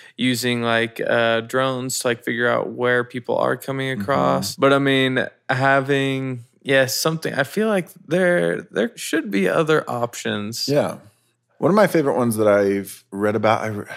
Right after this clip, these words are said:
Speaker 2: it was an article a while ago, but a bunch of scientists, I guess, engineers, suggested this as a way to improve the situation. But they said we should, instead of making a wall from, from sea to sea, we should make the whole area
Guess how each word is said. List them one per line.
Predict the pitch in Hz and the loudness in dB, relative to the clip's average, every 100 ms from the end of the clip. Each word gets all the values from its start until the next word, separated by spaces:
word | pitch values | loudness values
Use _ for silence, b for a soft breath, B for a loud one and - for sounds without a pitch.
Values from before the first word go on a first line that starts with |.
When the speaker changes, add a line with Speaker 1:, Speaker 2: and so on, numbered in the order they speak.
| 117 - | -14 -12
Speaker 2:
it | |
was | 104 | -6
an | 104 | -2
article | 107 127 120 104 | -2 -2 -4 -2
a | |
while | 92 92 90 | 2 2 2
ago, | 87 82 80 | 0 -2 -2
but | 101 | 0
a | 101 | 2
bunch | 120 135 | 2 4
of | 113 98 85 | 2 2 -2
scientists, | - - - - 90 104 107 98 - | -10 -6 -4 -2 0 0 0 -2 0
I | 92 | 0
guess, | 90 90 95 - | 2 0 -2 -4
engineers, | 95 90 92 92 90 92 - b b b _ | -6 -4 -4 -2 -4 -6 -12 b b b _
suggested | - 113 110 123 120 104 95 | -8 -2 2 2 2 -4 0
this | 90 - - - - _ - | 0 0 -4 -8 -12 _ -8
as | 98 | -4
a | 95 | 0
way | 92 90 | 0 0
to | 95 | -2
improve | 85 98 87 | -4 -4 -4
the | 85 | -6
situation. | - 85 85 87 98 | -8 -8 -6 -6 -8
But | 85 85 | -8 -8
they | |
said | 98 107 | -4 -4
we | 110 | -2
should, | 104 98 95 B B B B | -2 -4 -6 B B B B
instead | 107 107 202 | -4 0 2
of | 160 | 2
making | 131 113 | 0 0
a | 90 | 0
wall | 76 92 78 60 | 2 4 4 2
from, | - 85 85 92 _ | -2 -6 -8 -10 _
from | - 90 | -8 -6
sea | 82 98 | -4 -4
to | 82 | -4
sea, | - 95 101 110 b b b - | -2 -2 -2 -6 b b b -6
we | 98 | -4
should | 101 | 0
make | 101 101 - | 2 0 -2
the | |
whole | 95 - 135 147 | -4 2 4 4
area | 104 101 98 90 85 | 2 2 2 2 0